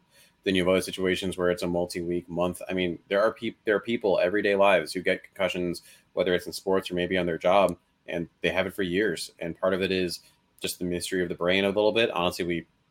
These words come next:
kind of understand it. And part of it is because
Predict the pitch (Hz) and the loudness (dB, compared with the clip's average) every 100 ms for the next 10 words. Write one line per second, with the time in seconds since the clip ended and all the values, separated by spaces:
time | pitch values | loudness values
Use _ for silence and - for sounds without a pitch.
0 | - - 95 92 82 78 - 73 76 87 | -10 0 0 2 -2 -4 -6 -6 -2 -4
1 | - 90 80 104 117 110 98 85 - 90 | -2 -6 0 2 4 4 2 0 -6 -6
2 | 87 82 | -4 -4